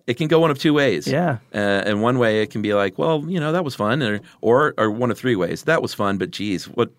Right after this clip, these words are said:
Speaker 1: coup-, what a couple of crazy
Speaker 2: We'll
Speaker 1: kids."
Speaker 2: both laugh it off.
Speaker 1: Or,
Speaker 2: Yeah.
Speaker 1: "Geez, maybe we're in love."
Speaker 2: Right.
Speaker 1: Or, "Oh my God, I've ruined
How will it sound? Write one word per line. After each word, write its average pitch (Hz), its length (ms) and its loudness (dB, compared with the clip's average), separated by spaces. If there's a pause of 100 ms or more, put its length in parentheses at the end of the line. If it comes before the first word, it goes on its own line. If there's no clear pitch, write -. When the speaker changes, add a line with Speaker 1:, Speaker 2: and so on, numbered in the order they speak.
Speaker 1:
coup-, 113 140 -2 (100)
what 117 140 2
a 113 40 -2
couple 110 240 -2
of 101 60 -6
crazy 104 280 -2
Speaker 2:
We'll 110 160 4
Speaker 1:
kids." 98 60 2
Speaker 2:
both 135 160 2
laugh 120 280 0
it 120 80 2
off. 117 240 2
Speaker 1:
Or, 139 160 6
Speaker 2:
Yeah. 120 180 4 (100)
Speaker 1:
"Geez, 156 380 -4
maybe 113 300 -2
we're 92 180 0
in 95 80 -2
love." 127 380 2
Speaker 2:
Right. 156 320 4 (180)
Speaker 1:
Or, 113 340 2
"Oh 95 120 -12
my 87 120 -12
God, 87 440 -8 (200)
I've 87 280 -4
ruined 85 400 -4